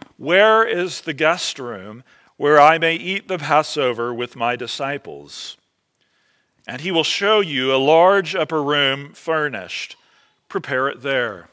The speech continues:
And they went and found it just as he had told them, and they prepared the Passover.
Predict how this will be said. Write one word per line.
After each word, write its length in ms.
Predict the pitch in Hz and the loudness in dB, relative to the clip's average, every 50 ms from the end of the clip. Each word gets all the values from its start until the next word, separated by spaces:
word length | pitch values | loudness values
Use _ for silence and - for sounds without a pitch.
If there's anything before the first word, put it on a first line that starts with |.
| _ _ _ _ _ _ _ _ _ _ _ _ _ _ _ _ _ _ _ _ _ _ _ - - - - - _ _ | _ _ _ _ _ _ _ _ _ _ _ _ _ _ _ _ _ _ _ _ _ _ _ -20 -20 -20 -20 -20 _ _
And 80 | 165 160 | -2 2
they 120 | 175 180 | 4 4
went 560 | 180 185 208 202 170 147 - - - - - - _ _ _ - | 6 6 6 6 6 6 2 -2 -10 -14 -14 -16 _ _ _ -8
and 140 | 190 156 - | -8 -6 2
found 440 | - 160 156 175 190 202 190 156 | 6 8 8 8 8 6 2 0
it 180 | 131 113 117 - | -2 -2 -4 -2
just 440 | 127 151 165 175 196 190 - - - | 2 6 8 8 8 6 4 -2 -4
as 200 | 160 151 143 - | -4 -4 -4 -6
he 240 | - 180 170 165 156 | -8 -6 -6 -4 -4
had 160 | 165 151 135 | -4 -6 -6
told 400 | - - 160 160 156 151 123 110 | -6 -4 -2 -2 -2 -2 -4 -6
them, 340 | 107 104 101 101 107 117 - _ _ _ _ _ _ _ _ _ _ _ _ _ - | -8 -8 -8 -10 -12 -14 -18 _ _ _ _ _ _ _ _ _ _ _ _ _ -8
and 140 | 147 131 131 | -6 -4 -2
they 120 | 139 143 | -2 -2
prepared 640 | 139 - 151 127 - - 139 135 135 135 135 123 117 | -2 -4 -8 -16 -10 -6 -4 -2 -2 -2 -4 -6 -10
the 60 | 127 | -16
Passover. 840 | - - 143 131 123 - - - 110 101 98 87 82 80 78 73 - | -10 -6 -4 -4 -4 -4 -8 -12 -12 -12 -14 -14 -16 -20 -20 -20 -20